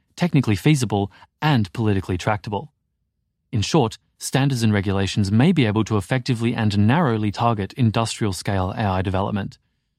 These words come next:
They could rely on various technical methods, and they could benefit from the substantial interest in A I regulation that legislators across the globe have shown.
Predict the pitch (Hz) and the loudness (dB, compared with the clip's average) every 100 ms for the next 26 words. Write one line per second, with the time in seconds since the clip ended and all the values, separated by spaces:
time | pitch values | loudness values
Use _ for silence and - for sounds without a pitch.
0 | _ _ 107 120 101 92 98 107 98 95 | _ _ -2 0 0 2 2 2 2 0
1 | 104 101 92 - 185 147 127 120 120 120 | 0 0 -2 -2 0 2 4 2 2 -4
2 | - - _ _ _ 151 165 151 135 135 | -6 -14 _ _ _ 0 0 2 0 0
3 | 113 107 110 - - 104 101 - 101 - | 0 0 0 -4 -4 -2 0 -2 -2 0
4 | 127 139 - 131 127 104 - 107 120 104 | 0 0 -4 0 0 0 -2 -2 0 0
5 | 92 90 101 120 185 - 120 - _ - | -2 -2 0 2 2 4 2 0 _ -2
6 | 110 107 107 - 101 95 92 - 98 107 | 0 0 -2 -4 -2 -2 -4 -6 -6 -4
7 | 113 127 107 98 95 - 101 101 | 0 0 0 -2 -6 -4 -4 -4